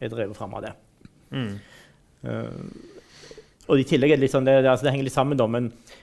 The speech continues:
Speaker 1: eh, den s-, økningen nå i det siste henger nok også sammen med at folk forventer at naturreservater og områder skal bli, få mindre beskyttelse i fremtiden, så de prøver å rydde mest mulig skog, sånn at de kan kreve eierskap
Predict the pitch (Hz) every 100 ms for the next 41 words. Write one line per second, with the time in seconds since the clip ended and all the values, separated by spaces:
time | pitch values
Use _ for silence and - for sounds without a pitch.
0 | _ - - - - - - 131 131 131
1 | 123 - - _ _ - 143 95 - 135
2 | 147 135 127 131 127 - 131 - - 160
3 | 156 - - _ 120 127 131 123 135 131
4 | 123 131 123 - 127 - - - - _
5 | - - 131 131 147 - - 143 110 107
6 | 131 - 127 151 139 131 120 113 - 113
7 | 110 113 113 110 120 117 107 131 123 -
8 | 117 123 113 95 - _ - - _ -
9 | - - 131 131 147 135 - - 131 131
10 | 117 151 135 131 - 117 127 135 117 135
11 | 131 127 117 - 139 151 127 123 127 135
12 | 123 120 120 117 107 - 127